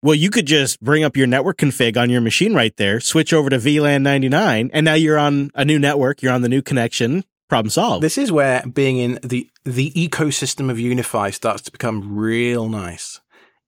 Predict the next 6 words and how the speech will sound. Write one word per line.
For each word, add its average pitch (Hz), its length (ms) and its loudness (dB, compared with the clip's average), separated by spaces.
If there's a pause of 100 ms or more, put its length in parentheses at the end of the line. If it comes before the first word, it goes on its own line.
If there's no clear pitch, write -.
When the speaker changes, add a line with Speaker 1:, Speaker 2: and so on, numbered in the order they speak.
Speaker 2:
In 156 240 2
the, 143 400 2
uh, 104 260 -2
UniFi 120 580 0
Cloud 151 380 0
Controller, 95 720 -4